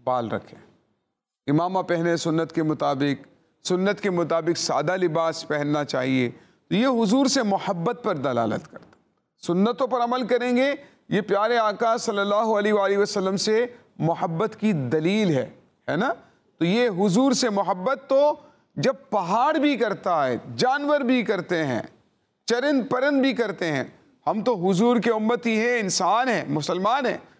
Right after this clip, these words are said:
ہمارا تو زیادہ استحقاق ہے۔ ہمیں حضور سے اپنی جان سے بھی بڑھ کر محبت کرنی چاہیے۔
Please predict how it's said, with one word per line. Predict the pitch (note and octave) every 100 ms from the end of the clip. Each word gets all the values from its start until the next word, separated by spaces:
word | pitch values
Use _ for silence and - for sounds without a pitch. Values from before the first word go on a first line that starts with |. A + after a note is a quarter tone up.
| _ _ -
ہمارا | C#3 D#3+
تو | F3+ F3+
زیادہ | D#3+ G3
استحقاق | A3+ - F3 C3 A2+ -
ہے۔ | _ _ _
ہمیں | D3 F3 E3
حضور | D#3+ G3
سے | E3 F#3
اپنی | D#3+ E3
جان | B2 E3+ G#3+ G#3+
سے | F#3
بھی | F3+
بڑھ | E3 D#3
کر | D3+
محبت | C#3+ C3 B2 -
کرنی | A#2+ A2+ -
چاہیے۔ | - -